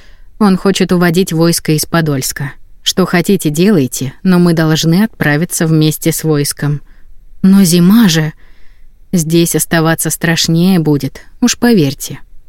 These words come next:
Месяца не пройдёт, убьют». И сказано было так веско, что Тора Маргарита поёжилась,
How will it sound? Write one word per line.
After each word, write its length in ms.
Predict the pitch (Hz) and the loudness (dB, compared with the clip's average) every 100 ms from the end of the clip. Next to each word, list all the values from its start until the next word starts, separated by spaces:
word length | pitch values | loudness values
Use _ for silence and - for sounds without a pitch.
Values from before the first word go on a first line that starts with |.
| - | -2
Месяца 560 | 185 175 185 185 - 180 | 2 2 2 0 0 2
не 140 | 175 | 2
пройдёт, 480 | 190 180 170 156 175 | 0 0 0 0 0
убьют». 480 | 175 156 139 - - - - - - - - - - - - | -2 -4 -6 -10 -20 -20 -20 -20 -20 -20 -20 -20 -20 -10 -4
И 120 | 175 | -2
сказано 500 | - 190 165 165 165 | 0 0 2 2 2
было 240 | 170 165 | 2 0
так 320 | - 170 165 | 0 -2 -2
веско, 420 | 175 208 - - 139 | 0 0 -2 -4 -6
что 220 | - 175 | -4 -2
Тора 240 | 180 175 | 0 0
Маргарита 560 | 175 175 180 185 226 180 | 0 0 0 2 0 -2
поёжилась, 800 | - 170 190 208 151 143 - | -2 0 2 2 0 0 -4